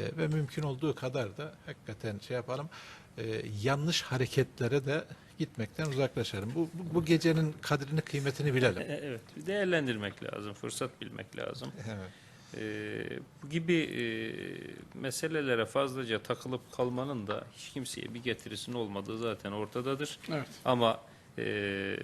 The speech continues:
Speaker 2: işi dozunda tutmanın da önemli olduğunu bir kere daha hatırlatalım.
Speaker 3: Evet.
Speaker 2: E, bunun dini bir gereklilik olmadığını, bu gecede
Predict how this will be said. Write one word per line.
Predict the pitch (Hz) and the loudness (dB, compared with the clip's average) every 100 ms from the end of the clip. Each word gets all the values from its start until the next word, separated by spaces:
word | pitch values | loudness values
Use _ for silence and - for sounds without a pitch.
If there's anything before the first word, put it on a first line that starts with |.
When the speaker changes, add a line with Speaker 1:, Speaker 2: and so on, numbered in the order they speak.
| 50 - - - | -6 -8 -10 -4
Speaker 2:
işi | 131 - 151 | 0 0 4
dozunda | 127 127 139 143 151 | 8 8 8 6 6
tutmanın | - - 107 104 127 147 | 4 -6 0 0 0 2
da | 120 | 4
önemli | 113 123 131 135 | 4 4 2 2
olduğunu | 110 98 110 147 | 2 2 -2 -2
bir | 156 | 0
kere | 127 110 113 | 4 4 6
daha | 143 | 4
hatırlatalım. | 110 - 107 98 - 95 143 - - | 4 2 0 0 0 -4 -4 -10 -6
Speaker 3:
Evet. | 147 - - - | -6 -6 -10 -6
Speaker 2:
E, | 110 104 104 120 | -4 -2 -2 0
bunun | 143 123 127 - - 123 | 2 2 0 -8 -12 -6
dini | 117 131 139 170 127 | 0 2 4 2 0
bir | 107 | 6
gereklilik | 117 127 131 127 117 104 | 10 10 8 4 0 4
olmadığını, | 131 127 104 95 95 95 110 | 4 4 2 0 -2 -4 -4
bu | |
gecede | 131 131 127 127 127 | -2 0 2 2 4